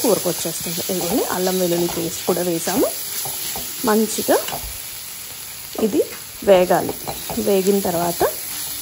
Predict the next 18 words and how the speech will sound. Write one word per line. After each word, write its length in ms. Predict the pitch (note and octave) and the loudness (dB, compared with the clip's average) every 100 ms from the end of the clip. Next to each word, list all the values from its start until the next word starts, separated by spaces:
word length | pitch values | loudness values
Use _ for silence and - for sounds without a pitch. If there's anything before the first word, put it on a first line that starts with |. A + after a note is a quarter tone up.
| - - - - | -10 -10 -2 8
ఏవైతే 640 | A3 G3+ G3 F#3+ - C5+ - - - - - - - - - - | 8 10 6 4 6 6 4 -4 -4 -4 -4 -6 -8 -10 -8 2
కాడలు 380 | F#3+ F#3 F#3 | 2 4 4
ఉన్నాయో 440 | F#3+ F3+ E3 G#3+ G4 | 4 4 2 2 0
అవి 140 | G#3+ F3 | 0 -2
తీసుకొచ్చి 480 | E3+ E3 F3+ F3+ | -4 -2 -2 2
వేసేస్తాము. 600 | F#3 F3 F3+ - F3 A3+ A4+ - - - - | 2 2 -2 -4 -2 0 -2 -4 -6 -8 2
తోటకూర 380 | A#3 A#3 - C#4 | 6 6 6 4
కాడల్లో 560 | C4+ A#3 G3+ G3 G#3 G3+ | 6 6 6 6 4 4
కూడా 220 | F#3 D#4 | 6 6
మొత్తం 580 | G#4 A#3 G#3 - D4+ E4 | 6 6 4 4 4 4
ఫైబర్, 880 | B3 F#3 F#3+ G3 G3+ A#3+ B4+ - - | 2 0 2 4 4 6 2 2 4
వాటర్ 380 | F#3+ F#3 F#3 G3+ | 6 6 2 2
కంటెంటే 500 | G3+ F#3 F3+ F3 G#3+ | 2 2 0 2 2
ఉంటుంది. 580 | F#3 E3+ E3+ E3+ C4+ A#4 - - - - | 2 0 -2 2 2 0 -8 -20 -20 -4
దానివల్ల 560 | G#3 F#3+ F#3 F3 F3 C#4+ D#5+ - - - | 0 2 2 0 0 0 0 -4 -18 -12
మనకి 360 | G#3+ F#3 F3+ F4 - - - - - - | -6 -4 -2 -2 -2 -14 -16 -16 -16 -2
చాలా, 340 | A#3 G3 G#3+ A#3 - | 0 2 2 2 0
ఆ, 360 | F#3+ F#3 F3+ | 2 2 0